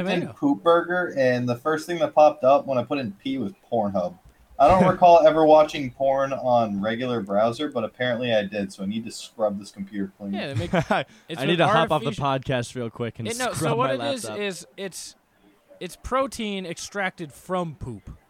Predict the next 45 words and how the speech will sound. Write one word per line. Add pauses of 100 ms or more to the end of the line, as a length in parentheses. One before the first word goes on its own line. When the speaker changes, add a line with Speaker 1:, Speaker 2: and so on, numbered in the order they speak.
(140)
Speaker 3:
Mm. (120)
Speaker 1:
I'm
not
eating
Speaker 2:
It's
in
Speaker 1:
poop.
Speaker 2:
Japan. (360)
Speaker 1:
Do
humans
eat
poop? (680)
Speaker 3:
You
know
who
I'd
think
would
Speaker 1:
Eating
Speaker 3:
eat
a
poop
Speaker 1:
poop
is
Speaker 3:
burger?
Speaker 1:
minimally
toxic.
Speaker 2:
Yeah,
do
you
want,
do
you
know
why? (1700)
Speaker 1:
Because
it's
literally
just
not
even
bad
stuff.
It's
just